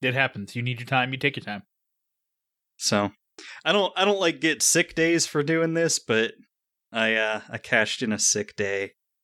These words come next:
Speaker 1: Mm, yeah. You do it, you do whatever you want, you know? Shit happens.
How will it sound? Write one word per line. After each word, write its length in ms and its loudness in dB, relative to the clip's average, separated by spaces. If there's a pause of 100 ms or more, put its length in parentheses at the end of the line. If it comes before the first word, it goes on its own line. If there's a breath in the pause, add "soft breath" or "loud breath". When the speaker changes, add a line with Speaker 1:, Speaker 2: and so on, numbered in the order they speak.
(880)
Speaker 1:
Mm, 120 0 (140)
yeah. 160 0 (840)
You 140 2
do 160 4
it, 80 2
you 140 2
do 120 4
whatever 200 2
you 100 0
want, 200 2 (280)
you 80 -4
know? 160 0 (420)
Shit 220 2
happens. 480 -2